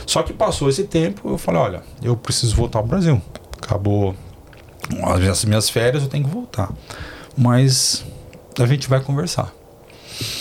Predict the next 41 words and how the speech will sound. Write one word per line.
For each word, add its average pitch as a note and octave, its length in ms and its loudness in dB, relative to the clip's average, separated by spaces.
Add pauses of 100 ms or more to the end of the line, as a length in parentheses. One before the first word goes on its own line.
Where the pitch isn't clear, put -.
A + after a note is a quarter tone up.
(500)
Aí G#2+ 140 2
foi - 140 -4
quando C3 140 4
a - 20 2
gente B2+ 80 -4
falou, G#2+ 280 -4
"E A#2 80 0
aí, B2 120 2
vamos G#2 140 -2
ficar G2+ 200 -2
juntos, C#3+ 420 2
não G#2 140 0
vamos?" C3 540 2
"É, C#3 200 4
vamos, B2+ 400 4
mas - 380 -2 (100)
você C3+ 120 0
tá - 160 0
no B2+ 80 0
Brasil, A#2 260 2
eu B2+ 40 -4
tô G#2 120 -2
aqui." C3 220 -2
Falei, C3 240 0
"Tá, A#2+ 260 0
e C#3 80 -2
se - 100 0
eu D#3 60 0
voltar C3 320 -2
pra G2+ 160 -4
cá?" D#2+ 200 -4 (880)
Aí A#2 180 0
eu D3 80 0
voltei F#3 260 0
ao B2+ 80 2
Brasil, C3+ 320 2
me C#3+ 120 4
preparei A2+ 420 0
por A2+ 140 0
nove A#2 340 2
meses. A#2+ 600 0